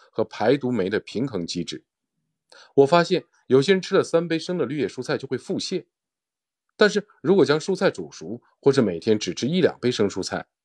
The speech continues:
就没有问题了。对于患有炎症型的肠病或有任何腹部问题，如肠易激综合症的人来说，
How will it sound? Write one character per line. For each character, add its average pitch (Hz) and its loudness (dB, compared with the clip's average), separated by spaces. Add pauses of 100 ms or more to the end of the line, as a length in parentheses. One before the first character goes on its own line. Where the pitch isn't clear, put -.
(140)
就 - -4
没 78 -6
有 143 6
问 95 -2
题 - -14
了。 - -20 (1600)
对 139 6
于 123 8
患 123 4
有 95 2
炎 95 -4
症 139 -2
型 87 -10
的 85 -6
肠 85 -12
病 - -6 (180)
或 120 4
有 101 8
任 123 2
何 87 0
腹 185 0
部 90 -6
问 78 -6
题， - -18 (340)
如 123 4 (200)
肠 101 -2
易 127 0
激 107 -4
综 160 2
合 - 0
症 117 0
的 85 0
人 - -12
来 - -12
说， - -14